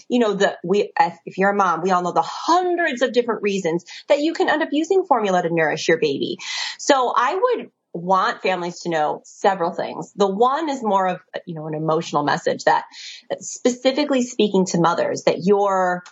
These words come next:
worth, your effort, your quality as a mother has nothing to do with what you feed your baby. Um,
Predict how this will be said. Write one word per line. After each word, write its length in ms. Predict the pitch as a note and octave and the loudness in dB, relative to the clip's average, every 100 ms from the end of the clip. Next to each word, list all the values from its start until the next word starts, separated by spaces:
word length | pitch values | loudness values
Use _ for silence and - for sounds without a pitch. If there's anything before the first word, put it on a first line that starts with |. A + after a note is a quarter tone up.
| _ _ | _ _
worth, 640 | D#3+ F#3+ G#3 G#3+ G#3+ - - _ - | 0 2 2 0 -4 -12 -20 _ -2
your 260 | F3 D#3 - | 0 2 2
effort, 720 | F#3 G3 - G3+ F#3+ F#3 - - - - | 0 0 0 2 0 -2 -6 -8 -10 -12
your 440 | F3+ F#3 F3+ E3+ - | 0 2 2 0 -8
quality 800 | - - G3+ F#3+ G3 G#3+ G#3 G3 | -12 -4 2 2 2 0 0 0
as 160 | F3+ F3+ | 0 0
a 60 | F3 | 0
mother 480 | F3 F#3 E3+ D3+ - | 2 2 0 -4 -6
has 420 | - A#3 A#3+ A3 A3+ | -6 -2 -2 -2 -4
nothing 1080 | B3 C4+ C#4+ C#4+ D4 C#4+ C4+ - B3+ A#3+ A3 | -2 0 2 2 2 2 0 -2 -2 0 -2
to 120 | A3 | -2
do 200 | F#3+ G#3 | 0 2
with 160 | F#3+ F#3+ | 0 2
what 240 | E3 - | 0 0
you 60 | D#3 | -8
feed 260 | C#3 C#3 | -6 -6
your 100 | C3+ | -4
baby. 440 | - - - - F#3+ - - - - - | -4 -4 -2 -4 -4 -8 -8 -8 -2 0
Um, 260 | E3 - | 2 0